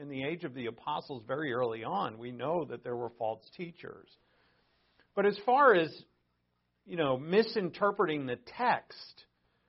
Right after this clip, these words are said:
well, there really was no text yet. But as we got text, the ones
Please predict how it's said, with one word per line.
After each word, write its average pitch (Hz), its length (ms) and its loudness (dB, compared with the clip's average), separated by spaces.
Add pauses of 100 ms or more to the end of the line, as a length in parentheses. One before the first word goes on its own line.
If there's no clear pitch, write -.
(200)
well, 214 280 4
there 208 160 4
really 311 340 2
was 226 360 2
no 180 180 0
text - 580 -6
yet. 139 640 0
But 139 240 -6
as 196 220 -2
we 156 160 -4
got 226 440 -2
text, - 600 -2 (100)
the 151 80 -6
ones 185 400 -2